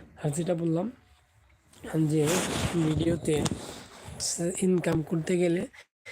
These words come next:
অনেকেই কমেন্ট করেছে যে, "ভাই, সাবস্ক্রাইবার নাই, তাহলে ইনকাম করবো কীভাবে?" তো সাবস্ক্রাইবারের কোনো প্রয়োজন পড়ে না। দেখা যায় দুই চার পাঁচ হাজার সাবস্ক্রাইবার থাকলে, দুই হাজার সাবস্ক্রাইবার থাকলে কিন্তু YouTube থেকে টাকা ইনকাম করা যায়।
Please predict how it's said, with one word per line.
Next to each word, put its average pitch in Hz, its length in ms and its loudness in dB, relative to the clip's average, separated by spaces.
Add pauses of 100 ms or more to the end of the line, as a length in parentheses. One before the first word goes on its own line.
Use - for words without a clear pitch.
(220)
অনেকেই 160 380 4
কমেন্ট 170 260 2
করেছে 160 360 2
যে, 156 60 2
"ভাই, 143 240 0 (320)
সাবস্ক্রাইবার 175 840 0
নাই, 147 340 2
তাহলে 160 320 2
ইনকাম 160 340 2
করবো 147 220 2
কীভাবে?" 139 380 2 (520)
তো 160 80 2
সাবস্ক্রাইবারের 180 1000 2
কোনো 170 240 2
প্রয়োজন 160 380 4
পড়ে 143 240 2
না। 175 140 0 (480)
দেখা 156 260 2
যায় 165 160 4
দুই 165 160 4
চার 160 200 2
পাঁচ 160 260 0
হাজার 160 220 2
সাবস্ক্রাইবার 170 560 0
থাকলে, 160 440 2
দুই 175 360 4
হাজার 175 260 4
সাবস্ক্রাইবার 175 500 0
থাকলে 180 220 2
কিন্তু 175 200 2
YouTube 160 240 0
থেকে 165 180 -2
টাকা 160 260 0
ইনকাম 151 300 0
করা 156 200 2
যায়। 170 140 -2